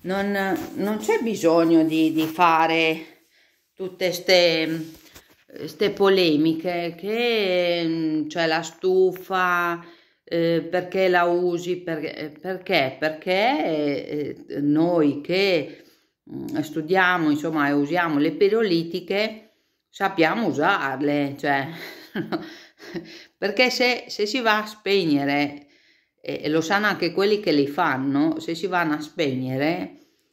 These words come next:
eh, son guai.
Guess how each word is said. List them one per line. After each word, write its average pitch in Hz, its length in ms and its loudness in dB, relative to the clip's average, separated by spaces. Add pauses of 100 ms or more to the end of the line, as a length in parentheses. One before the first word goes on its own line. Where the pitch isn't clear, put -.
(300)
eh, 131 960 -2
son 175 300 -2
guai. 127 600 -2